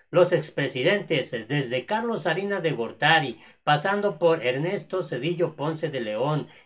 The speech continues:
y luego vinieron los sexenios panistas,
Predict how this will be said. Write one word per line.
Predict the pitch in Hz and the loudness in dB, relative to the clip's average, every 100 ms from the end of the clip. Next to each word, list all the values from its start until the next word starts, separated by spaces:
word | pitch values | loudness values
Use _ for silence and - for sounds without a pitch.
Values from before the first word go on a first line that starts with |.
| - | -6
y | |
luego | 139 220 202 | 0 0 2
vinieron | 160 190 208 208 160 | 2 4 4 2 -2
los | 127 151 208 - | -2 0 0 -2
sexenios | 151 - 165 170 175 170 - | -6 -2 -2 2 2 2 -2
panistas, | 147 165 202 180 - 151 127 - | -4 -2 -2 -4 -2 0 0 -4